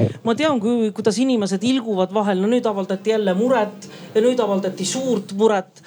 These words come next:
ja nüüd avaldati ülisuurt muret. Noh, poli-, välispoliitikas sõnumid ja sõnad on olulised. Kuidas sellele reageeritakse? Ma võin öelda, et Euroopa Parlamendi Lõuna-Kaukaasia delegatsiooni juhina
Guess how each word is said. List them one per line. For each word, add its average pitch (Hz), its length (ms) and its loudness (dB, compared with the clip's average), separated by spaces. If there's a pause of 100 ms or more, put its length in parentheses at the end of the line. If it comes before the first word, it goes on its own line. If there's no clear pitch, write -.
(180)
ja 220 80 2
nüüd 254 200 2
avaldati 202 480 -2
ülisuurt 220 720 -2
muret. 214 500 2 (460)
Noh, 226 200 0
poli-, 254 360 0
välispoliitikas 247 1040 0 (160)
sõnumid 240 640 0 (120)
ja 208 120 2
sõnad 240 560 -2 (160)
on 233 160 4
olulised. 170 640 -2 (880)
Kuidas 330 320 0
sellele 294 320 2
reageeritakse? 233 800 -2
Ma 233 80 2
võin 254 160 0
öelda, 254 320 0
et 202 160 -4
Euroopa 247 400 0
Parlamendi 202 800 0
Lõuna-Kaukaasia 226 800 0
delegatsiooni 220 560 0
juhina 240 460 0